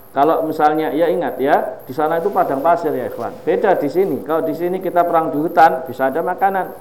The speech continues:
bisa dapat buah-buahan, bisa makan sayur-sayuran, bisa makan apa saja.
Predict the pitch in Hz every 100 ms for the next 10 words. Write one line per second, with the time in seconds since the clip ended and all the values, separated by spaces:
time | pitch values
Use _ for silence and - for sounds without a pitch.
0 | - - - - 113 107 107 131 - 127
1 | 123 127 131 131 135 131 - - - -
2 | 107 120 120 127 123 131 127 131 135 135
3 | 135 135 - - - - 113 139 143 135
4 | 127 131 131 143 139 147 147